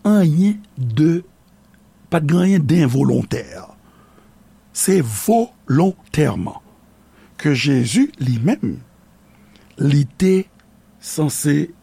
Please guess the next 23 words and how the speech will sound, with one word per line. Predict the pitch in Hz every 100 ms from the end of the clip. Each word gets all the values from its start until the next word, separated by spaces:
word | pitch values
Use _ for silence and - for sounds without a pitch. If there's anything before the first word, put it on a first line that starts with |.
| _ _ 113 104
dépouiller | - 202 196 - 185 147 175 - -
tête | 233 214 -
li. | - 156 - - _ _ _ _ _ _ _ _ -
Lè | 147 262
nan | 330 269
li | 170 147
Filipien. | - - 113 101 90 - - - - _ _ _ _ -
Hmm? | - 277 - _ _ _ - - - - _ _ _ _ - - - _ -
Et | - - - - - -
Filipien | - 156 190 233 226
pa | 233
pale | 262 - -
de | 104 98 - - - -
dépouiller | 107 131 151 156 127
de | 127
force, | - - 277 - - - - - - - _ _ - - _ - - -
mais | 151 143
Filipien | - 208 247 - 240 247
parlait | 143 120 185
de | 180
dépouiller | 147 107 - 156 190 185
de | 156
gloire. | 147 190 277 220 -